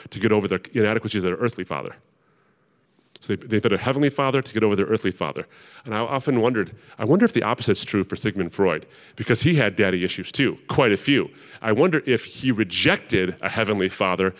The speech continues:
because he didn't like his earthly father. I could, it's whipsaw. So this logic doesn't actually hold. You might feel that way, but you can't prove it. So the first thing is,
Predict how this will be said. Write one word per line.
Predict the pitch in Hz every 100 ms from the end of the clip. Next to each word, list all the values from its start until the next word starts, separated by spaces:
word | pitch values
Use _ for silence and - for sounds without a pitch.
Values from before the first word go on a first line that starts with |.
| -
because | 110 104
he |
didn't | 101 120 101
like | 104 101
his | 90 -
earthly | 101 85
father. | - 71 - - _ _ _ _ _ _
I | -
could, | 113 92 92
it's | 113
whipsaw. | 101 147 - 85 - - _ _ _ - -
So | - 127
this | 117 -
logic | 127 156 147 113
doesn't | - 123 113
actually | 113 - 101
hold. | - 123 90 76 - _ - - -
You | -
might | 135 120
feel | - - 156
that | 170 180
way, | 185 196 220
but | - -
you |
can't | - 139 - -
prove | - 131 101
it. | - - _ _ _ - -
So | -
the | 98
first | - 175 190
thing | 156 127
is, | 110 107